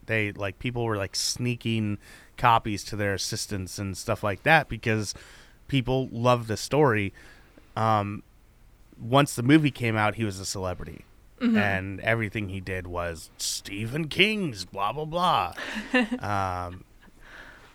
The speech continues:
Speaker 1: so I, I, I think it's, you know, it definitely, even if he didn't get paid a shit ton of money for the movie rights of Carrie, it's paid for itself.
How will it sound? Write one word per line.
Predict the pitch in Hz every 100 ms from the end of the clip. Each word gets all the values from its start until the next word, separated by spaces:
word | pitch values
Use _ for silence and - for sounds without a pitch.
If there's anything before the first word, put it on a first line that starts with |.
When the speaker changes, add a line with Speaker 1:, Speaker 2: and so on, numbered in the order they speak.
| - - -
Speaker 1:
so | - 101 92 95 -
I, | 123 123 135 -
I, | 135
I |
think | 131 143 123
it's, | 113 - -
you | - 117
know, | 98
it | 110 113 - 123
definitely, | 139 139 139 120 113 107 - - - - _ - -
even | 139 151 143
if |
he | -
didn't | 104 131 131
get | 127 117
paid | 131 120
a | 98
shit | - 131 -
ton | 123
of | 113
money | 104 110 117
for | 131 113 107
the | 98
movie | 113 123
rights | 123 120 120
of | -
Carrie, | 131 131 135 - - - - -
it's | 104 95
paid | - 95
for | 87
itself. | 90 - - - -